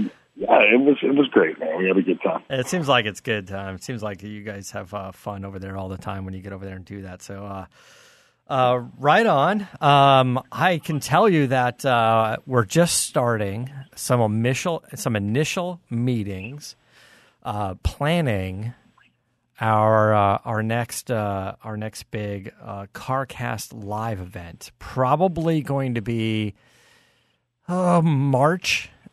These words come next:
Speaker 2: of next year. Uh, we will be back at the Peterson Museum. We had such a good time last year.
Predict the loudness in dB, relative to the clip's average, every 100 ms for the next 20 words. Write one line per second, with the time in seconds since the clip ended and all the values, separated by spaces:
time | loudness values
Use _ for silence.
0 | 0 2 2 -2 -2 -4 -4 -2 -2 -2
1 | -2 -4 -8 -14 -8 -6 -4 -6 -10 -12
2 | -6 -2 -2 0 -2 -2 -6 -6 -6 -8
3 | -8 -10 -6 -4 -4 -6 -8 -6 -6 -8
4 | -8 -10 -8 -10 -10 -10 -10 -8 -8 -8
5 | -6 -6 -4 -4 -4 -4 -4 -4 -6 -10
6 | -10 -10